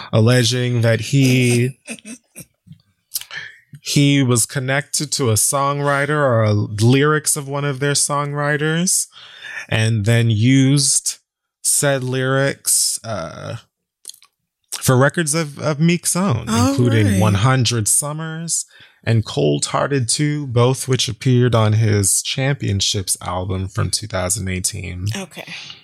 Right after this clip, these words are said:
Speaker 1: So this label apparently wants seventy-five thousand dollars
Speaker 2: Mm.
Speaker 1: for each infraction, or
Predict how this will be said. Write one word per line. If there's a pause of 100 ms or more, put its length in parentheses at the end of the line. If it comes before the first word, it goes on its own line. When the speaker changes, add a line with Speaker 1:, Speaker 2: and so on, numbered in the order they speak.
(920)
Speaker 1:
So
this
label
apparently
wants
seventy-five
thousand
dollars
Speaker 2:
Mm.
Speaker 1:
for
each (260)
infraction, (300)
or